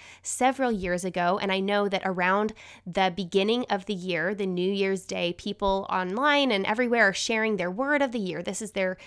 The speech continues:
intention for the year. It's meant to serve as a touchstone for the decisions that you make throughout the year, something that you want to focus on. Well, uh, meta enough, my word of the year that I wanted to focus on in twenty nineteen was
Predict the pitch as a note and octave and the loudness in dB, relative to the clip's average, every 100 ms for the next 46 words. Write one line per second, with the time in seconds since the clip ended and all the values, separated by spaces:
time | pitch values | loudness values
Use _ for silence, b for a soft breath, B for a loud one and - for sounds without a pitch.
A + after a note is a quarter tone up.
0 | B B A3 G#3+ - A#3+ - A#3 G#3+ G3+ | B B -2 0 0 -2 0 -2 -2 -4
1 | G3 F3 E3+ E3+ B B B A3 A3+ A#3 | -4 -4 -4 -6 B B B -2 2 2
2 | C4+ C#4 C4+ A3 G3+ F#3+ F#3 - B3 - | 2 -2 -2 -2 -2 -4 -4 -4 -4 -4
3 | - E3 - G#3+ B B B - G#3+ G3+ | -4 -6 -8 -12 B B B -4 0 2
4 | F#3+ F#3+ F#3 _ _ _ _ - G3+ G3+ | 4 2 -2 _ _ _ _ -6 -4 -2
5 | - F4+ D4+ A3 - F#3+ F#3 F3+ - F3 | 0 0 0 0 -2 -4 -4 -6 -6 -6
6 | F3+ F3 F3 E3+ G#3+ G#3+ B3+ A#3+ G3+ F#3+ | -4 -6 -6 -6 -4 -2 -2 -2 -2 -2
7 | F#3 - F#3 C#4+ D4 G3+ - - - B | -4 -6 -4 -2 -2 -4 -4 -8 -12 B
8 | B B B _ _ - F#3 F3 F3+ - | B B B _ _ -4 2 2 0 -6
9 | _ _ - F#3+ F#3 F#3 - - _ - | _ _ -8 -6 -6 -8 -10 -18 _ -6
10 | G3 G3+ G#3+ G3+ G3 G3 A#3 G3 - - | 0 2 4 2 2 0 2 2 -2 -8
11 | F#3+ F#3+ A3 C4 G3+ F#3 F#3 G3+ F3+ F3+ | -2 2 4 2 2 0 0 -4 -4 -4
12 | F3 F#3+ F#3 G#3 B3 G#3+ F3+ - F3 F3+ | -4 -2 0 0 0 -2 -4 -4 -4 -4
13 | - E3+ F3 - F#3 - F#3+ E3+ E3+ E3+ | -6 -6 -6 -4 -6 -4 -4 -2 -2 -4
14 | - C4 A#3 F#3 F#3+ F#3 F#3 | -4 -2 -4 0 2 2 0